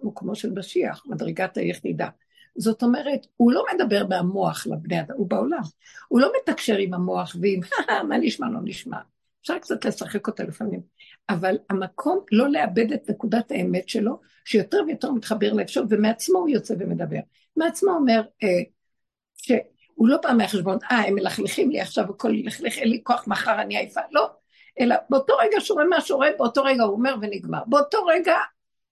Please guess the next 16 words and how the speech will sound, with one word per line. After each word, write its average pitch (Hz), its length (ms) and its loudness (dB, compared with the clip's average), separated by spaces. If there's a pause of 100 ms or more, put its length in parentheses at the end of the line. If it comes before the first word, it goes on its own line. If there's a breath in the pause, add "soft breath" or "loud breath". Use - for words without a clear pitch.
יוצא 233 280 2
מה 233 140 0
שיוצא, - 420 -4 (480)
איך 339 140 2
שהרי 247 240 2
יש 226 260 -2 (160)
התרשמות 240 640 0
של - 140 -4
אותו 247 320 0
רגע 247 220 0
בהשפעה 220 560 -6
שלך - 360 -8
עצמך - 340 -2
עם 320 120 0
עצמך, 262 420 -2 (360 soft breath)
משם 262 240 4